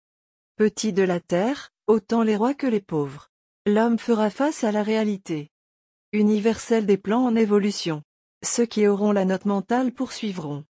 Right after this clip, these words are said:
leur évolution individuelle dans des conditions totalement nouvelles et libres.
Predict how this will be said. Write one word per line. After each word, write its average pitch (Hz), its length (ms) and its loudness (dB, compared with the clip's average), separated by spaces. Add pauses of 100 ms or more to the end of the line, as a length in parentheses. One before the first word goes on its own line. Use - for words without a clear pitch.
(540)
leur 196 240 2
évolution 208 640 2
individuelle 202 800 0
dans 180 120 -2
des 170 120 -2
conditions 190 640 -2
totalement 196 540 0
nouvelles 214 320 2
et 202 80 0
libres. 156 420 -8